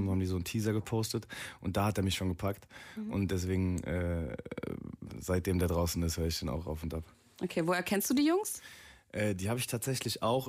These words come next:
Speaker 2: über die eins null zwei Jungs kennengelernt.
Speaker 1: Mhm.
Speaker 2: Ähm, da haben wir zusammen, ähm, Support Act gespielt bei einem von, von den eins null zwei Shows hier in Köln.
Speaker 1: Mhm.
Speaker 2: Äh, genau, und dann haben, dann hat man sich kennengelernt und dann irgendwie immer wieder ist man sich über den Weg gelaufen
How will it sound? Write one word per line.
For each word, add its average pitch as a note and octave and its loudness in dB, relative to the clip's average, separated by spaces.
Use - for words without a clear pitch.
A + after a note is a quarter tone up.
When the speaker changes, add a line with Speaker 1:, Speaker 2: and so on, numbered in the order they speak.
Speaker 2:
über C3 4
die A2+ 2
eins A2+ 0
null A2+ -2
zwei A2+ 2
Jungs C#3+ 2
kennengelernt. D3+ 0
Speaker 1:
Mhm. D#3+ -6
Speaker 2:
Ähm, G2+ 4
da F#2+ 2
haben G#2+ 2
wir F#2+ 4
zusammen, A2+ 2
ähm, F2+ 2
Support A#2 0
Act - -4
gespielt - -2
bei G2 2
einem F#2+ 2
von, F2+ 2
von F2 0
den E2+ 4
eins - 0
null F#2 0
zwei G#2 2
Shows G2+ 2
hier G2 2
in F2 2
Köln. B2+ 2
Speaker 1:
Mhm. F#3 -8
Speaker 2:
Äh, G2 6
genau, F#2+ 4
und F2+ 4
dann G2 6
haben, G#2 4
dann F#2+ 2
hat G2+ 4
man G2+ 4
sich F#2 0
kennengelernt A2 4
und F#2 0
dann F#2 6
irgendwie G2 2
immer G2+ 4
wieder G2+ 4
ist F#2+ 2
man G2+ 4
sich F#2+ -4
über F2+ 4
den F#2 4
Weg A2+ 2
gelaufen A#2 2